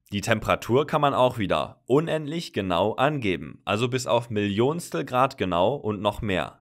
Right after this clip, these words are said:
Dadurch gibt es also unendlich viele Werte, die die Temperatur annehmen kann, wodurch die Zufallsvariable stetig ist. Wie sieht's aus? Ist euch das Ganze jetzt klarer geworden?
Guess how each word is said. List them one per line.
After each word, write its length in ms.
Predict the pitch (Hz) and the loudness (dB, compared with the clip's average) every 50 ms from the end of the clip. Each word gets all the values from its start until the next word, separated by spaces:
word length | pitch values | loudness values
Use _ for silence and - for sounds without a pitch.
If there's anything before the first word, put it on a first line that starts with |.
| _ - | _ -2
Dadurch 280 | - 92 104 131 139 - | 0 2 2 2 0 -2
gibt 220 | - 139 - - | -4 -8 -6 -8
es 100 | 131 - | -6 0
also 460 | - 113 113 110 117 113 107 - - - | 2 2 2 2 2 0 0 -2 -4 -2
unendlich 560 | 113 123 139 147 156 156 - - 160 - - | 0 2 2 2 0 -2 -4 -8 -10 -10 -8
viele 380 | - - 101 101 120 131 127 | -6 -4 -2 0 0 0 0
Werte, 400 | 131 135 139 135 - 98 82 76 - _ | 2 2 0 0 0 -2 -6 -6 -6 _
die 80 | - 95 | -8 -6
die 140 | 90 92 90 | -4 -4 -4
Temperatur 680 | - 95 92 - 92 87 - - - 110 113 117 - | -4 -6 -4 -2 -2 -2 -2 -2 -2 0 0 2 2
annehmen 380 | 123 139 139 131 110 92 90 - | 0 -2 0 -2 -2 -4 -6 -6
kann, 360 | 92 87 76 71 76 - _ _ _ _ _ - | -6 -8 -8 -8 -12 -18 _ _ _ _ _ -6
wodurch 300 | 117 95 92 95 92 90 | -4 -2 0 0 -2 -4
die 140 | - 92 - | -6 -10 -14
Zufallsvariable 1160 | - - 95 92 - 82 92 - - 90 87 90 92 90 87 90 90 98 101 123 - - - _ _ _ _ _ | -12 -12 -10 -4 -2 -2 -2 0 0 0 2 2 2 2 2 2 2 2 0 -2 -2 -6 -12 _ _ _ _ _
stetig 480 | - - - 190 202 170 127 98 85 82 | -14 -2 2 4 4 4 2 0 -4 -4
ist. 320 | 69 67 - - - _ _ _ _ _ _ _ _ _ _ _ _ _ | -8 -10 -10 -14 -18 _ _ _ _ _ _ _ _ _ _ _ _ _
Wie 120 | - 110 110 | -2 0 2
sieht's 220 | 110 123 - 110 | 2 2 2 2
aus? 360 | 92 90 69 - - - - _ | 2 2 2 -2 -6 -12 -8 _
Ist 180 | 113 107 - - | -6 -4 0 2
euch 180 | - 143 143 | 4 4 4
das 160 | - 151 - | 2 0 0
Ganze 300 | - 120 120 131 123 127 | 2 0 0 0 0 0
jetzt 240 | 110 95 87 - - | 0 0 -2 -2 -2
klarer 320 | - 95 95 107 123 131 131 | 2 4 4 4 4 4 2
geworden? 560 | 139 127 131 135 135 147 170 226 - _ | 4 4 6 6 4 4 0 -10 -12 _